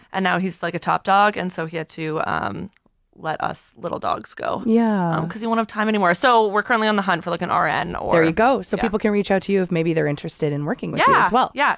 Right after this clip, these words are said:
Speaker 1: 'cause it was definitely, like, a really good asset to have with the company. One-stop shop, baby.
Speaker 2: Let's get some Botox. When did you start becoming this entrepreneur?
Speaker 1: Uh, when I was nineteen years old, I was attending MacEwan from twenty,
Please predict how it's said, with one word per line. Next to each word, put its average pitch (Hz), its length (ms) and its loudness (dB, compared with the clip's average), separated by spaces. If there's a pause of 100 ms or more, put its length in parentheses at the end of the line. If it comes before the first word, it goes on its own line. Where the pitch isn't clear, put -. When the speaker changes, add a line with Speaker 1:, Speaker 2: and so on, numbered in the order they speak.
Speaker 1:
'cause 302 180 -4
it 247 80 0
was 254 120 -2
definitely, 247 260 -2
like, 262 140 -2
a 226 40 -2
really 202 200 -2
good 190 160 -2
asset 160 420 0
to 165 180 -10
have 156 400 -2
with - 140 -14
the - 100 -16
company. - 460 -16
One-stop 202 340 -6
shop, 196 220 -2
baby. 175 160 -6
Speaker 2:
Let's 208 120 -12
get - 140 -8
some 151 120 -4
Botox. 151 400 -4 (600)
When 208 240 2
did 294 140 2
you 262 100 0
start - 540 0 (500)
becoming 185 460 0
this 170 160 2
entrepreneur? 147 640 0 (280)
Speaker 1:
Uh, 214 260 4
when 214 120 2
I 214 80 2
was 208 160 -2
nineteen 214 480 0
years 214 220 0
old, 202 340 2 (200)
I 190 500 2
was 185 160 -2
attending 185 840 -2
MacEwan 196 640 -4
from 175 140 -12
twenty, 185 340 -8